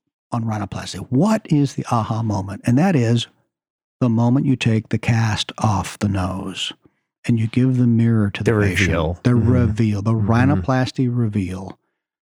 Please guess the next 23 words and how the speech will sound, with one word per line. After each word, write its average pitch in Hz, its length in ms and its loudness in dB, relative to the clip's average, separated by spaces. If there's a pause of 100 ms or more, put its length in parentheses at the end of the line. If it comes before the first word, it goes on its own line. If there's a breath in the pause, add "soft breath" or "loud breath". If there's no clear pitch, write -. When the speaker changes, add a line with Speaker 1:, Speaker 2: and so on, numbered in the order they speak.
(200)
Speaker 1:
And 117 240 -2
all 143 220 2
of 190 80 0
a 185 80 2
sudden, 131 540 2 (520)
that 120 180 -12
caught 123 260 -2
a 104 40 -2
lot 104 380 0
of 123 100 0
attention, 123 640 0
a 110 40 -6
lot 107 460 0
of 107 100 0
eyeballs. 107 680 -2
Speaker 2:
Yeah, 131 80 2
I - 40 2
saw 165 180 0
one 147 140 0
of 139 60 0
your 127 80 -2
videos 98 420 2
had 85 540 0